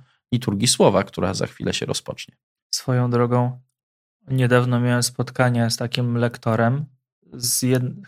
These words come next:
Speaker 2: chyba z mojej pierwszej parafii, e, i pytał mnie, co tam nagrywam, bo akurat przyszedł, te mikrofony były rozstawione. Mówię: „A, o liturgii będę dużo mówił”.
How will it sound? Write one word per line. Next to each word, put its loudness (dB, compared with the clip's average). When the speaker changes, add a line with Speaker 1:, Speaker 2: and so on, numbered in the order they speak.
Speaker 2:
chyba -4
z -4
mojej 0
pierwszej -2
parafii, 0
e, -6
i -10
pytał 0
mnie, 0
co -8
tam -4
nagrywam, 2
bo 0
akurat -2
przyszedł, -6
te -6
mikrofony -2
były 0
rozstawione. 0
Mówię: -2
„A, 2
o 0
liturgii 0
będę 0
dużo -2
mówił”. -4